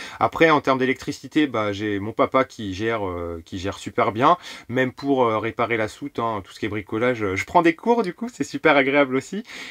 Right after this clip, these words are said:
Et puis, euh, voilà, si, euh, si vous ne savez rien faire, eh bien, euh, et que vous n'avez surtout envie de rien faire, parce que c'est pas compliqué, il suffit juste de s'y mettre,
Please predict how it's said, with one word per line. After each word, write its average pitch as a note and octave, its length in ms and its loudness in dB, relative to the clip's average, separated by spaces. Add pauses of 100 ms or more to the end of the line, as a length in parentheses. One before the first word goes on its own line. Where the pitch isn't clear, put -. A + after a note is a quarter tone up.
Et B2+ 140 0
puis, D#3+ 340 2
euh, D3 40 10
voilà, D#3 280 8
si, C3+ 400 -4
euh, G#2 640 -4 (140)
si C3 200 -8
vous C3 160 -4
ne B2 100 -2
savez C3 300 4
rien C3 240 2
faire, D3+ 420 4 (380)
eh A2 80 -6
bien, C3+ 400 0
euh, A2 200 0
et A2 120 0
que G#2 60 -6
vous G#2 120 -6
n'avez B2+ 240 0
surtout C#3 380 -4
envie D#3+ 260 0
de E3+ 60 6
rien C#3+ 220 4
faire, D#3+ 240 4
parce A2+ 120 -12
que G#2+ 60 -12
c'est A2 140 -10
pas - 100 -2
compliqué, A#2+ 420 -10
il D3+ 40 -6
suffit - 280 -10
juste G#2+ 200 -10
de G2 60 -8
s'y - 180 -12
mettre, B2+ 220 -4